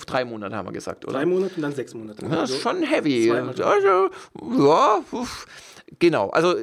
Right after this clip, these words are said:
Speaker 1: das als Antwort auf deine Frage. Und alles andere siehst du als Premium-Zuschauer auch. Und, ähm, es, wir haben es ja auch so gemacht, dass diese beiden Videofazits, die ich zweimal machen werde,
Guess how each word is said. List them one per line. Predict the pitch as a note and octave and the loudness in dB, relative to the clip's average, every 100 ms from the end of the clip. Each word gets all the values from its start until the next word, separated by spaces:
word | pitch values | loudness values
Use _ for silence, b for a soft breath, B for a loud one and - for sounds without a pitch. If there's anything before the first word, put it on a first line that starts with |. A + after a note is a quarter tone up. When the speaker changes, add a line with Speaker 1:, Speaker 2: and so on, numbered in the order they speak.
| G2+ | 0
Speaker 1:
das | C#3 C3 | 0 0
als | C3+ | -2
Antwort | - B2+ B2 | -2 -2 -2
auf | A#2+ | -2
deine | - A2 A2 | 0 -4 -4
Frage. | - E2+ F#2 A2 | -8 -6 -2 0
Und | A#2 | 2
alles | C#3 D3+ | 2 2
andere | D#3 E3 F3+ | 0 0 0
siehst | E3+ D#3+ D3 - | 0 -2 -4 0
du | |
als | C3+ B2 - | 0 0 -2
Premium-Zuschauer | C#3 C3 C#3 C3+ B2+ - - D#3+ D3+ B2+ B2 - - | -2 0 0 -2 -4 -12 -2 0 0 2 0 0 -6
auch. | - D3 G3+ G#3+ - B B B | 2 4 4 2 -8 B B B
Und, | D#3 D#3+ D#3 D3+ | 2 2 2 -4
ähm, | - C3+ C3+ C#3 B2 b b - _ - | 0 0 0 -4 -6 b b -20 _ -10
es, | - B2+ - | -4 -4 -2
wir | - | -2
haben | C#3 | 0
es | C#3 | 0
ja | |
auch | B2 | 0
so | - C#3 | 0 -2
gemacht, | C#3 C3+ - | 0 -2 -4
dass | C3+ | -6
diese | - B2+ | -6 -6
beiden | C3 A#2 A#2+ A#2+ A#2+ A#2+ | -2 0 0 -2 -8 -6
Videofazits, | F3 F3+ E3 D#3+ D3 C#3+ - - C#3+ - | -4 0 0 0 -2 -2 -6 -10 -10 -8
die | C3 | -6
ich | B2 | -6
zweimal | - E3+ E3 E3 | -4 -2 0 -2
machen | D3 C#3 C#3 | -4 -6 -6
werde, | B2 A#2+ A#2+ B2 | 0 0 2 0